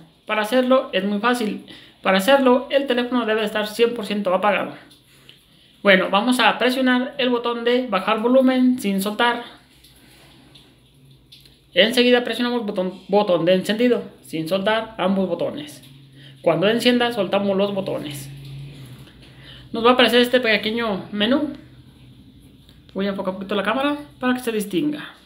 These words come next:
Con el botón de bajar volumen vamos a buscar la palabra que se llama Recovery Mode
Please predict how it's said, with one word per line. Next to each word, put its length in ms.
Con 160
el 80
botón 320
de 100
bajar 300
volumen 420
vamos 320
a 40
buscar 320
la 180
palabra 320
que 100
se 100
llama 260
Recovery 560
Mode 480